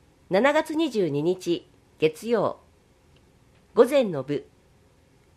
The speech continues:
十時から十一時。午後の部、十三時から十四時。場所、朝日区民センター、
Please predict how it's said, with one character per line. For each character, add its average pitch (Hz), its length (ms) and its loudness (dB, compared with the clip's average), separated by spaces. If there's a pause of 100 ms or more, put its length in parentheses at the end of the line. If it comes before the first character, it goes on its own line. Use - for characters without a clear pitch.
(160)
十 285 180 0
時 240 140 -8
か 156 140 -4
ら 117 200 2 (140)
十 170 180 -2
一 208 240 -10
時。 131 180 -10 (1900)
午 269 120 4
後 285 120 0
の 160 160 -2
部、 147 220 -6 (880)
十 233 180 0
三 311 240 -2
時 220 100 -12
か 143 140 -4
ら - 240 0 (140)
十 190 200 -2
四 226 140 0
時。 - 180 -14 (1900)
場 165 80 0
所、 190 260 -4 (880)
朝 294 220 2
日 294 120 -10
区 214 120 -6
民 247 200 0
セ 233 160 0
ン 226 80 -4
タ 139 120 -4
ー、 117 180 0